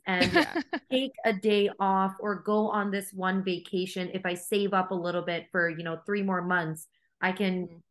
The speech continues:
Speaker 1: go to Europe for a week. Like, I can afford that." I think without a financial planner, everything that you make and everything that you spend is probably up in your head, right? Like, in a cloud. And so it probably just feels like,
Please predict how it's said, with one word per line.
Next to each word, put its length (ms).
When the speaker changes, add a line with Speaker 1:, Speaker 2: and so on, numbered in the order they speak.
Speaker 1:
go 120
to 100
Europe 420
for 140
a 120
week. 360
Like, 280
I 100
can 160
afford 540
that." 320
I 80
think 180
without 300
a 60
financial 500
planner, 600
everything 420
that 160
you 140
make 380
and 160
everything 300
that 140
you 60
spend 380
is 100
probably 460
up 140
in 80
your 120
head, 340
right? 320
Like, 160
in 60
a 60
cloud. 480
And 140
so 180
it 140
probably 380
just 240
feels 220
like, 300